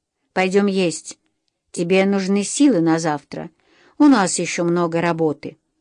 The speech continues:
Элен послушалась Донована. Она подумала о том, что он сказал, и после еды пошла за ним в кузницу.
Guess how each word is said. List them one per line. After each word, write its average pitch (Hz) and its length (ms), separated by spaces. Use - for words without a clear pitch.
Элен 240 360
послушалась 196 760
Донована. 160 760
Она 214 220
подумала 214 500
о 220 40
том, 247 240
что - 220
он 208 120
сказал, 190 560
и 208 100
после 202 420
еды 214 240
пошла 196 400
за 185 140
ним 180 180
в - 100
кузницу. 151 680